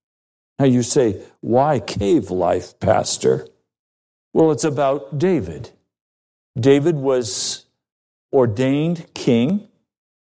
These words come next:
The oil of anointing was upon him. He was to be king over Israel. Problem is, there's already a sitting king.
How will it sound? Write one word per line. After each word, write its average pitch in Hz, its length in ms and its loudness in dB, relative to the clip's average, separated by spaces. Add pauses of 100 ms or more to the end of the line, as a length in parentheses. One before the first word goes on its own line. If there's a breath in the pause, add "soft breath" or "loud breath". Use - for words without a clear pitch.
(180)
The 139 180 0
oil 165 400 0
of 143 100 -4
anointing 151 600 -2
was 143 180 0
upon 165 540 -2
him. 110 460 -2 (840)
He 185 140 4
was 196 320 0
to 220 120 0
be 156 280 2
king 180 400 -4
over 185 320 0
Israel. 233 600 -2 (600)
Problem 214 500 0
is, 175 200 0
there's 175 200 0
already 185 480 -2
a 170 80 -2
sitting 202 460 0
king. 214 500 0